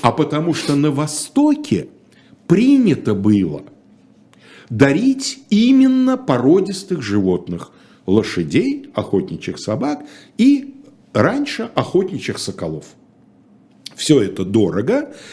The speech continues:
и все это не выглядит как взятка. Поэтому, когда Амес Федорович Ляпкин-Тяпкин говорит: «Я беру взятки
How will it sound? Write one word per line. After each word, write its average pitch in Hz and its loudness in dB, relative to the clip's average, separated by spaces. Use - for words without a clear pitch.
и 208 2
все 320 2
это 311 0
не 180 0
выглядит 202 -4
как 190 -4
взятка. 180 -4
Поэтому, 143 -2
когда 151 -2
Амес 143 -2
Федорович 135 -2
Ляпкин-Тяпкин 127 -2
говорит: 120 0
«Я 127 2
беру 113 0
взятки 104 -4